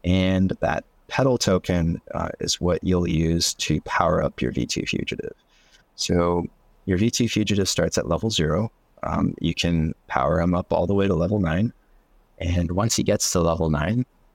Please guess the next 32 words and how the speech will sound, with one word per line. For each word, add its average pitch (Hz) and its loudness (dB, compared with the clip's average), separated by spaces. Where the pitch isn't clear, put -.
uh, - -6
you - -10
can 98 -12
put - -4
something 92 0
in 85 2
his 82 -2
hand. - -16
Uh, - -4
so - 0
typically 92 -2
that's 82 0
gonna 82 0
be 69 0
a 78 -2
pistol. - -2
Um, 85 0
and 95 4
these 123 2
things 98 0
can - -2
also 101 0
be 85 -4
customized, 87 -2
the, 80 -2
uh, 80 2
the 87 -6
pistols, - -2
right? - -4
So - -2
you 147 2
can, - -2